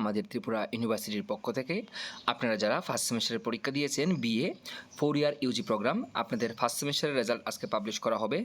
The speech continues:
দেখতে পাচ্ছেন ত্রিশ আট দু হাজার চব্বিশ বলা হয়েছে, সন্ধ্যা সাড়ে ছটার সময় আপনাদের রেজাল্ট পাবলিশ করা হবে। আপনারা রেজাল্ট দেখতে পারবেন এবং এখানে বলে দেওয়া হয়েছে, সঙ্গে আপনারা মার্কশিট দেখতে পারবেন বলা হয়েছে সমর্থ পোর্টালে আপনারা log in করে। তো ডাব্লিউ ডাব্লিউ ডাব্লিউ ডট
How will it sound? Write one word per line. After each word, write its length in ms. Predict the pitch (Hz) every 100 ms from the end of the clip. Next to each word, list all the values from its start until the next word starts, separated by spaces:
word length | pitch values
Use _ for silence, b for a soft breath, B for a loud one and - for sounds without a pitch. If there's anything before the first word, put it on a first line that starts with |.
| 220
দেখতে 180 | 117 - 113
পাচ্ছেন 240 | 104 151 202 208
ত্রিশ 200 | 147 143 - 120
আট 80 | 123
দু 40 | 117
হাজার 140 | 113 110
চব্বিশ 220 | 110 107 104
বলা 140 | 104 107
হয়েছে, 280 | 113 110 185 - B B B -
সন্ধ্যা 280 | 135 123 123 117
সাড়ে 180 | - 123 131
ছটার 220 | 147 147
সময় 180 | 151 160 147
আপনাদের 220 | 117 110
রেজাল্ট 200 | 110 110 110
পাবলিশ 220 | 107 107 127
করা 120 | 123
হবে। 160 | 127 165 254 B B B -
আপনারা 280 | 127 135 127 123
রেজাল্ট 220 | 120 147 147
দেখতে 180 | - 123
পারবেন 260 | 113 107 175 381 B B B - 117
এবং 140 | 120 120 113
এখানে 160 | 131 123
বলে 120 | 113 110
দেওয়া 140 | 113 113
হয়েছে, 260 | 113 - 214 - - -
সঙ্গে 200 | 139 131 123
আপনারা 220 | 117 123 113
মার্কশিট 320 | 120 123 - 143
দেখতে 180 | 113 -
পারবেন 180 | 110 110 107
বলা 120 | 107 107
হয়েছে 280 | 110 - 202 - B B -
সমর্থ 300 | 135 147 160 -
পোর্টালে 340 | 139 135 127 127 -
আপনারা 200 | 127 117 110
log 120 | 107 113
in 60 | 117
করে। 140 | 123 185 B B B
তো 60 | 135 131 123
ডাব্লিউ 200 | 123 151
ডাব্লিউ 180 | 160 160
ডাব্লিউ 200 | 143 143 139
ডট 120 | 156